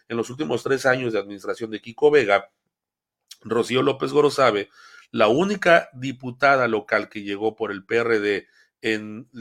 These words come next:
por última ocasión aquí, llegando, se sumó a la fracción del pan,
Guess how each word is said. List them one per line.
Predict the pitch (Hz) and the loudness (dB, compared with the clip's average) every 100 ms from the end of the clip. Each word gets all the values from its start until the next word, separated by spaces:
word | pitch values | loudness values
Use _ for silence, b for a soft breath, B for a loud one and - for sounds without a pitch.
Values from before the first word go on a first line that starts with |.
| 110 | -10
por | - 107 | -4 -2
última | 143 175 170 | -2 -2 -2
ocasión | 113 - 101 110 120 | -2 -2 -4 -6 -8
aquí, | 123 113 123 b b b | -10 -12 -14 b b b
llegando, | 135 151 156 196 208 143 131 165 _ - | 0 2 4 2 2 2 2 0 _ -8
se | 147 | -6
sumó | 131 131 147 | -4 -4 -2
a | |
la | 175 | -2
fracción | 165 123 - 123 120 | -2 -6 -6 -10 -8
del | 135 127 | -8 -8
pan, | - 147 160 98 | -6 -6 -6 -10